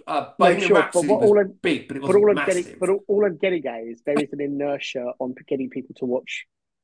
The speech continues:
Speaker 2: uh, Madame Web style, whatever, superhero movie.
Speaker 1: Yeah, yeah.
Speaker 2: There's a, there's a, there's an actual inertia, whereas there is no inertia,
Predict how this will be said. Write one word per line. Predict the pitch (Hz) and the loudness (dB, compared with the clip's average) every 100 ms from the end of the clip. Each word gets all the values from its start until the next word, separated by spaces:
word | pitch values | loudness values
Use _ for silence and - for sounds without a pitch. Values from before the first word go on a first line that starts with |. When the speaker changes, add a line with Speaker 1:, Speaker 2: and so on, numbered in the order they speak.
| _ | _
Speaker 2:
uh, | 151 127 | -4 -2
Madame | 123 131 127 123 | -2 -2 0 0
Web | 120 - | -2 -4
style, | - 131 120 113 | -2 0 0 -2
whatever, | 117 117 110 107 _ - | -2 -4 -4 -8 _ -10
superhero | 131 120 117 104 | -8 -4 -4 -4
movie. | 104 104 | -4 0
Speaker 1:
Yeah, | 190 | 0
yeah. | - - - | 0 -6 -4
Speaker 2:
There's | 123 | -2
a, | 131 139 | -2 2
there's | 147 147 | 2 2
a, | - - - | -6 -14 -2
there's | 165 | 2
an | 185 | 2
actual | 190 - 160 | 2 4 4
inertia, | 139 135 - 123 | 4 0 -2 -4
whereas | 123 151 143 - | 2 4 4 2
there | 147 | -2
is | 143 | -2
no | 165 165 | 0 0
inertia, | 139 117 117 - 113 | 0 -4 -10 -12 -14